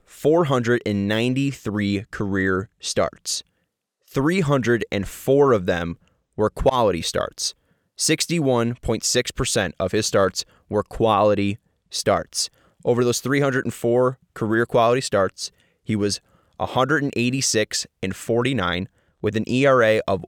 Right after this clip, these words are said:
one ninety-seven and had thirty-one complete games. For this segment here and for this exercise, we're going to be looking at the years nineteen eighty-four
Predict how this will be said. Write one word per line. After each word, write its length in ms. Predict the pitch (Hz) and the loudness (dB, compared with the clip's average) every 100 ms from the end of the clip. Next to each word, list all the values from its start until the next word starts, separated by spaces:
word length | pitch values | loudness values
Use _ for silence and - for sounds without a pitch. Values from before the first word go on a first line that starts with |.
| - | -8
one 340 | 95 107 143 | -2 0 0
ninety-seven 720 | 139 139 139 - 95 90 92 - _ _ | -2 -2 -4 0 0 0 -4 -8 _ _
and 120 | - 113 | -6 -2
had 200 | 110 92 - _ _ | 0 -2 -12 _ _
thirty-one 800 | - - 131 139 156 127 110 90 - | -8 0 2 2 2 2 2 -2 -6
complete 360 | - - 101 80 | -8 -4 -4 -4
games. 420 | 95 - - - _ _ | -6 -6 -14 -18 _ _
For 220 | - 120 | -4 0
this 440 | 110 123 - - - - _ | 2 2 2 0 -4 -12 _
segment 520 | - - 127 127 123 | -2 2 2 0 -2
here 320 | - 120 113 | -2 0 2
and 140 | 107 98 | 0 -2
for 100 | 104 | -2
this 180 | 107 - | 0 0
exercise, 720 | 107 - 104 104 101 95 - - _ | 0 -2 0 2 2 2 -4 -10 _
we're 100 | - | -2
going 220 | 117 131 131 | 0 0 0
to 100 | 120 | 0
be 120 | 120 | 0
looking 440 | 104 110 113 107 | 2 0 0 -2
at 180 | 101 104 | -2 -4
the 380 | 92 101 92 95 - | -2 -2 -2 -4 -2
years 420 | 101 110 110 - - - | 0 0 0 -4 -10 -8
nineteen 520 | 104 123 - 127 117 | -2 -2 -2 -2 -2
eighty-four 800 | 101 110 104 98 113 107 120 143 | -2 -2 -2 -2 0 2 2 0